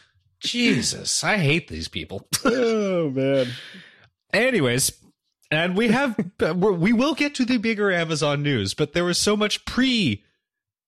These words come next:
Speaker 1: Whole Foods. I guess we should come up with, like, you know, like, there's a, B C and A D.
Speaker 2: Yeah.
Speaker 1: So for, so for this episode, we have Amazon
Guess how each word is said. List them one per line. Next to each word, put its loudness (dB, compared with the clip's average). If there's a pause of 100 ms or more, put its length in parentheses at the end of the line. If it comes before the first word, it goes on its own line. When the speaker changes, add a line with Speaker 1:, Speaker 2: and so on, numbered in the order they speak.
Speaker 1:
Whole 2
Foods. 0
I 0
guess 0
we 0
should 0
come 0
up 0
with, -2
like, 0
you -2
know, 2
like, 0
there's 0
a, -4
B 0
C 0
and 0
A 0
D. 0 (180)
Speaker 2:
Yeah. 2 (100)
Speaker 1:
So 2
for, 2
so 0
for 0
this 4
episode, 0
we 0
have 0
Amazon 2